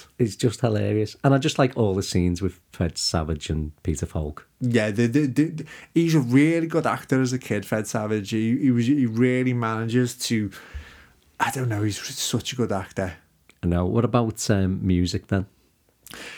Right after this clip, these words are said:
Speaker 2: Well, it's quite funny because I said to you when we were doing our notes, I said, "I didn't really notice the music in it." And then you looked at me, it's like, 'cause it was, it's Mark Knopfler did the score for it, and he
Speaker 1: Mm.
Speaker 2: was Oscar nominated.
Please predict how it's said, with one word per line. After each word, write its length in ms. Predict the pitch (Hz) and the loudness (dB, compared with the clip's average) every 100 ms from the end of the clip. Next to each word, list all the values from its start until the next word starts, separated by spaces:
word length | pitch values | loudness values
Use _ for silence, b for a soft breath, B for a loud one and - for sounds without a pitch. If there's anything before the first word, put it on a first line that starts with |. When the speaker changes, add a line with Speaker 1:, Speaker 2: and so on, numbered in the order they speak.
| B 160 | B 2
Speaker 2:
Well, 100 | 180 | 2
it's 80 | - | 4
quite 240 | 208 240 | 2 2
funny 320 | - 165 196 | 2 2 2
because 260 | 196 170 165 | 0 2 4
I 120 | 170 | 2
said 220 | 165 185 | 2 -2
to 140 | - 143 | 0 2
you 80 | 143 | 2
when 100 | 160 | 2
we 80 | 180 | 0
were 60 | |
doing 180 | 170 143 | 0 0
our 60 | 123 | 2
notes, 260 | 135 151 | -2 -2
I 60 | 156 | -2
said, 180 | 156 170 | -2 -2
"I 40 | |
didn't 240 | 170 285 320 | 0 0 0
really 180 | 320 139 | 0 2
notice 360 | 139 185 247 | 0 0 -4
the 140 | - 254 | -6 -4
music 460 | 247 254 247 240 | 0 0 0 -4
in 140 | 254 254 | -2 0
it." 200 | 151 82 b b b 151 | 0 -2 b b b -4
And 120 | 135 | 0
then 140 | 135 | 0
you 220 | 135 135 127 | 2 2 2
looked 640 | 117 113 104 113 110 - | 0 -2 -2 -2 -2 -2
at 140 | 123 127 | -2 0
me, 100 | 123 | -2
it's 100 | 110 | -2
like, 140 | 107 | -6
'cause 160 | - 113 | -4 -2
it 60 | 123 | 0
was, 200 | 110 - | 0 0
it's 180 | 139 127 | -2 0
Mark 420 | 127 123 127 123 127 | 0 0 -2 -2 -4
Knopfler 540 | 107 - 147 123 87 _ | -4 -4 -2 -2 -2 _
did 200 | 104 82 | -6 -6
the 100 | 95 87 | -4 -4
score 520 | - - 101 113 120 | -4 -2 -2 -2 -4
for 360 | - 120 104 | -4 -2 0
it, 120 | 95 113 | -2 -4
and 120 | 107 | -4
he 60 | 95 | -4
Speaker 1:
Mm. 60 | |
Speaker 2:
was 140 | 95 - - _ - | -6 -12 -20 _ -10
Oscar 300 | 98 - 98 | -8 -8 -10
nominated. 640 | 90 87 101 123 135 131 | -10 -8 -4 -2 0 -2